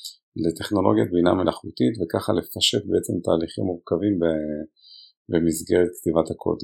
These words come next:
זה יכול להיות למשל יצירת צ'טבוט של אתר אינטרנט, שבעצם מחליף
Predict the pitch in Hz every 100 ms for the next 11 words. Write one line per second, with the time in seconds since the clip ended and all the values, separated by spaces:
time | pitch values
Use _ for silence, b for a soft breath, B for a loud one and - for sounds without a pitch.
0 | - 82 - 98 90 95 98 80 - 98
1 | 87 - 87 87 - 110 92 82 78 -
2 | B B B B _ - - 78 80 -
3 | - - 80 80 80 87 113 120 85 82
4 | 85 98 87 - 95 90